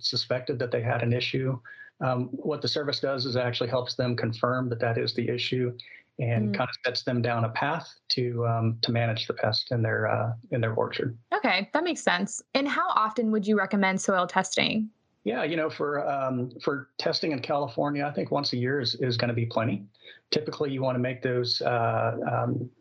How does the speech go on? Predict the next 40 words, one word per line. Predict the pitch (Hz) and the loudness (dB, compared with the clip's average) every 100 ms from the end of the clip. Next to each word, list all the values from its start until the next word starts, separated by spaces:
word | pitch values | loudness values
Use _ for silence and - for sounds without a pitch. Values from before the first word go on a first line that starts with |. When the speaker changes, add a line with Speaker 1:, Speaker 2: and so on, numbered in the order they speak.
| _ | _
Speaker 1:
trips | - 151 117 | -4 -4 -2
out | 131 139 | -2 -2
to | - | -2
the | 123 | -4
field | 113 135 139 135 139 - _ - _ | -2 -4 -2 -2 -2 -4 _ -20 _
when | - 127 | -2 0
you've | 123 | 0
got | 117 127 | 0 0
a | |
good | 117 123 113 | 0 0 2
root | 120 - | 0 0
flush. | - 139 147 - - - | -2 -2 0 -2 -4 -6
So | - - 123 120 117 | -4 -2 0 0 0
that | 123 127 | 0 0
way | 127 | 0
we | 123 | 0
can | 120 117 | 0 0
look | 117 117 | 2 0
at | |
the | 117 | 0
roots, | 117 120 120 - | 0 2 0 -2
um, | 127 117 113 113 113 135 | 0 2 2 0 0 -2
as | 117 113 | -2 -2
they're | 113 | -2
growing. | 110 131 147 151 147 143 - - - | -2 -2 0 -2 -4 -8 -16 -20 -6
We | 123 | -2
can | 117 | 0
see | 107 123 | 0 0
if | |
there's | 120 117 | 0 0
any | 120 117 | 4 4
new | 117 135 | 4 2
infections | 123 113 123 - 120 117 117 | 0 0 0 0 0 0 0
that | 113 | 0
are | 110 | 2
out, | 110 117 - | 0 0 0
uh, | 113 113 | 0 0
out | 120 117 | 0 -2
there | 117 117 117 | -2 -2 0
and | 110 107 110 | 0 -2 -6